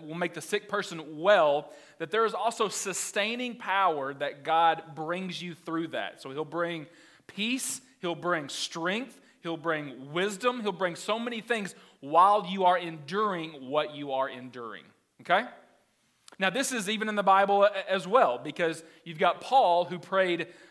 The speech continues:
uh, three times he says that God would take away this thorn in his flesh. And God's answer to him was, "My grace is sufficient." Okay? So even Paul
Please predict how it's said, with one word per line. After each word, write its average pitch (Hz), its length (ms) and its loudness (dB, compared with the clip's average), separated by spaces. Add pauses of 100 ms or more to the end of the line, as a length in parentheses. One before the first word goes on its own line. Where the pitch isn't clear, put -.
(100)
uh, 151 260 0
three 233 380 -4
times 226 460 0
he 180 120 -6
says 147 400 -2
that 151 140 -4
God 160 200 2
would 147 100 -10
take 190 260 -4
away 180 220 0
this 160 200 -8
thorn 180 300 -6
in 165 100 -4
his 175 140 -12
flesh. 160 500 -2 (960)
And 160 200 -4
God's 202 260 6
answer 220 300 -2
to 175 120 -4
him 185 220 -2
was, 175 220 2
"My 156 180 0
grace 156 360 -6
is 147 80 -12
sufficient." - 640 -14 (840)
Okay? 160 280 -2 (1400)
So 202 200 0
even 269 220 2
Paul 226 800 4